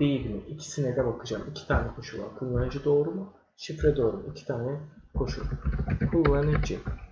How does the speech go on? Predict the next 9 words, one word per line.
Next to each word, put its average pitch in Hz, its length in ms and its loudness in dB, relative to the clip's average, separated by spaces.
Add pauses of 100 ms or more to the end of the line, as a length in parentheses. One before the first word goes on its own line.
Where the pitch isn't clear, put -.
(1120)
Diğeri 123 340 6
de 147 220 0 (600)
şifre - 280 2
olsun. - 420 -6 (1300)
Dedim. 135 300 2 (600)
Gördüğünüz 135 400 2
gibi 131 120 0
zaten 123 280 0
altta 127 340 -2